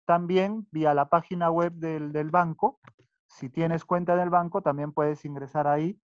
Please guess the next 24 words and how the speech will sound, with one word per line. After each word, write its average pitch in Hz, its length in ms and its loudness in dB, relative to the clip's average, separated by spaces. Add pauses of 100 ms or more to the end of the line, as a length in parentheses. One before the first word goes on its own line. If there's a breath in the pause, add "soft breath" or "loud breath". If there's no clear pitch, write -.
(260)
y 175 160 -2
poder, 160 480 2 (100)
eh, 131 160 -8
buscar 131 340 -4
en 156 120 -2
servicios 165 680 0
oce 214 460 2 (520)
y 214 260 -2
ahí 156 220 6
buscar 156 420 0
en 156 100 -2
los 127 140 -6
pagos 156 320 -2
tupa 202 400 0
el 131 100 -6
pago 135 300 0
del, 113 480 -10 (480)
del 120 140 -8
examen. 113 480 -6 (1000)
Luego 226 260 8
de 233 80 8
realizar 196 380 2
el 208 140 0
pago, 185 420 4